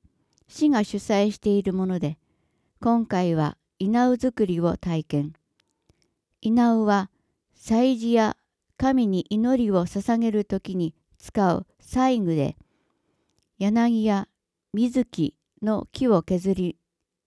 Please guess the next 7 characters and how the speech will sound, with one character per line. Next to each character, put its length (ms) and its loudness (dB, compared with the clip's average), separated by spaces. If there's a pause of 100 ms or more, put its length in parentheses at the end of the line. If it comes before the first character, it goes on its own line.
(120)
作 220 -2
り 140 -2
ま 180 0
す。 140 -16 (1160)
講 260 2
師 160 -10
の 220 -2